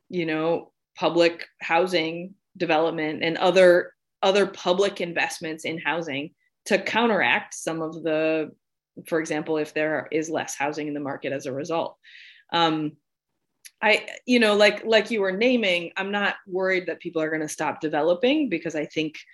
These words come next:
I think that's a threat that's just always used by the landlord lobby. I've heard that too many times when implementing other kinds of policies.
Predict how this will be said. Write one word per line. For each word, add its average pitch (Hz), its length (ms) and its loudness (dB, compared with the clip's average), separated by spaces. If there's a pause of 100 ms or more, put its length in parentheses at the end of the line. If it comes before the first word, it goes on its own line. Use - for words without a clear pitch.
(360)
I 170 60 -2
think 160 340 -2 (240)
that's 180 320 2
a 170 120 0
threat 180 480 2
that's 160 240 -2
just - 280 -4
always 165 520 0 (120)
used 202 580 -2
by 175 220 4
the 165 100 2
landlord 165 720 0 (720)
lobby. 180 580 -2 (300)
I've 170 220 0
heard 190 200 0
that 160 200 2
too 202 120 -4
many 165 220 -2
times 165 440 0
when 165 120 0
implementing 156 580 -2
other 156 240 -2
kinds 151 320 -6
of 147 120 -8
policies. 165 680 -6